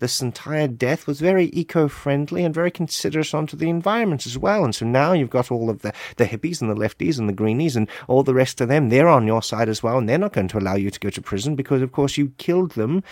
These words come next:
I mean, did not even murder them. You did not even have to lift a finger. It was very economic, very, very, uh, efficient of you to allow them to die of old age. And when they are, of course, dead of old age, no one can prove it. And you can sit there smug in the satisfaction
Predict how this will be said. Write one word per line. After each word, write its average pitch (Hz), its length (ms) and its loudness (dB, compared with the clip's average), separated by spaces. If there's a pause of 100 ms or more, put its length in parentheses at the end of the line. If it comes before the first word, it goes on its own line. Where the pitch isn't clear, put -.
(120)
I 120 100 0
mean, 113 280 2
did 120 160 2
not 127 220 4
even 113 320 0
murder 117 260 -2
them. 196 140 0
You 156 80 0
did 107 160 -2
not 127 180 2
even 147 160 0
have 160 160 -4
to 185 60 -12
lift 196 200 0
a 202 60 2
finger. 196 300 -2
It - 20 0
was 104 160 -2
very 208 400 -2
economic, 98 480 -6
very, 277 320 -4 (400)
very, 160 560 4
uh, - 400 -2
efficient 226 600 -4
of 107 120 0
you 101 280 2
to 123 180 -2
allow 107 240 2
them 98 200 -2
to - 100 -10
die 98 240 -2
of 98 100 -2
old 98 240 -4
age. 110 300 -2
And 117 100 0
when 123 140 0
they 120 140 -2
are, 202 180 -2
of - 100 -8
course, 98 220 -6
dead 101 240 -6
of 98 100 -6
old 101 240 -4
age, 123 280 -2
no 170 100 2
one 185 140 0
can 190 160 -4
prove 226 280 -2
it. 165 160 -2 (280)
And 139 120 0
you 185 200 2
can 120 260 -4
sit - 300 -8
there 131 140 2
smug 135 920 -6
in 107 140 0
the 110 40 -4
satisfaction - 1200 -10